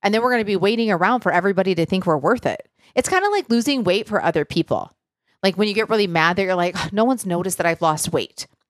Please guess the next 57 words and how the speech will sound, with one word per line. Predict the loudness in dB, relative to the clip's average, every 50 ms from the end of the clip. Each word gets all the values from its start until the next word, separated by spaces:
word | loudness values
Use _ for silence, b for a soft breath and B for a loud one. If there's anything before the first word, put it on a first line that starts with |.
| _ _ _ _ _ _ _ _ _
Well, | -2 0
guess | 0 0 -2 0
what? | 0 -2 0 0
You're | -2 0
not | 0 0 2
losing | 2 0 2 2 0 0
weight | 0 -2 -2
for | -2 -2 -2
other | 0 -2 -4
people. | -2 -2 -4 -2 0 -2 -2 -2
You're | 0 0 0
losing | 2 2 0 0 0
weight | 0 0 -2 0
for | -2 -2
yourself. | -2 -2 0 2 2 0 0 -2 -12 -20 -20 _ _ _ _ _ _ _ _ _ _ _ _ 0
And | 2 2
if | 2 2
they | 0 0 0
notice, | 2 2 2 2 2 0 -2 -8
great. | -4 0 0 0 0 -2 0 -2
If | -2 0 2
they | 0 0
don't, | 2 2 0 0 0 -4 -2
oh, | 0 0 0
well, | 2 2 2 2 2 0 0
like, | -2 -2 -2 -2 -4
it's | -4 -4 0 0
your | 0 0 2
life. | 2 2 2 2 0 -2 -6 -10 -4 _
It's | -2 -2 -2 -4
your | -10 -4 -2 0 0 0 2
life | 0 0 0 0 -2 -2
that's | -2 -2 0
improving | -4 -4 -4 -2 0 0 0 2 0 0 0 -2 -6 B B B B B
if | -4 -4 -2 0
you | -2 -2 -2
feel | 0 0 0 0 0
better | 2 2 2 2 2 0 0 -2 -4 -6 -6 -4
losing | -4 -2 0 0 -2 0 0
weight. | -2 -2 -2 -6 -10 b b b b b b b b
So | -2 0 2
I | 2 2 0
want | 0 0 -2 -2 -2
you | -2
guys | 0 0 0 0
to | 0
remember | 0 2 2 2 2 0
that, | 0 0 -2 0 0
that | -2 -2 -2 -6 _ -4
you | -2 0 0 2 0 0
have | 0 0 -2 -2 0
to | -4 -4
believe | -2 -2 -2 -2 -2 -2
you | -2 0 0
are | 0 0
worth | 0 0 -2 0 0
it | 0 0 0 0 -2